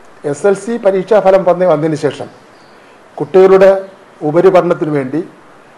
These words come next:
ഇത്രയധികം process നടപടിക്രമങ്ങളും അതുപോലെ ഉന്നത തലത്തിലുള്ള തീരുമാനങ്ങളും കൈക്കൊണ്ട് അവസാനത്തെ കുട്ടിക്ക് വരെ അപേക്ഷ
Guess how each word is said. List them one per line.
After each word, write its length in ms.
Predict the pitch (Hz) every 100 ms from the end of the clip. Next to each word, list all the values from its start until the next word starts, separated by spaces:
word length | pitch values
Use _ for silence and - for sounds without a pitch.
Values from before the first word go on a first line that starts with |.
| _ _ 165
ഇത്രയധികം 600 | - 214 214 208 208 208 190 160
process 460 | 170 170 160 - - - _ -
നടപടിക്രമങ്ങളും 840 | 151 165 170 180 165 156 151 143 147 - - _ - - - -
അതുപോലെ 420 | 151 143 151 151 151 151 - -
ഉന്നത 200 | 156 165 165
തലത്തിലുള്ള 360 | 156 151 151 139
തീരുമാനങ്ങളും 600 | 139 151 151 151 147 143 143 - -
കൈക്കൊണ്ട് 460 | 139 135 143 135 147 190 - - _ - - 143
അവസാനത്തെ 600 | 151 151 190 202 208 208 -
കുട്ടിക്ക് 340 | 151 170 151 143
വരെ 180 | 135 165 - - _ _ _ _ _ _ _ 143
അപേക്ഷ 260 | 139 151